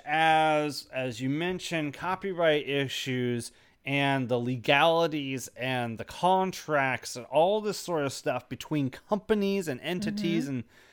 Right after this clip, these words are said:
Speaker 1: and all this sort of stuff. It figures out how to make it interesting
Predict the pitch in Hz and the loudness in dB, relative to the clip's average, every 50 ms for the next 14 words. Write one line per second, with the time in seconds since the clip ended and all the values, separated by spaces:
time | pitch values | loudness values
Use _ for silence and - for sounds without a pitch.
0 | _ _ _ - 135 147 180 233 254 247 202 175 151 143 - - 147 139 127 120 | _ _ _ -4 0 2 4 4 4 4 4 2 2 2 0 -2 -2 0 0 0
1 | - - 123 113 104 - _ _ _ _ _ _ _ - - - 254 262 320 311 | -2 -2 -2 -2 -2 -4 _ _ _ _ _ _ _ -14 -8 -4 -4 -2 -2 0
2 | 320 311 262 175 151 143 165 185 190 196 - 170 160 147 147 156 160 - 156 135 | 2 2 2 0 -2 0 4 6 6 6 6 2 -2 0 0 0 0 0 0 -2
3 | - - 160 185 - - 254 240 - - - 285 294 311 349 | 0 0 -2 -2 -2 0 -2 -2 -2 -2 -2 -2 0 0 -2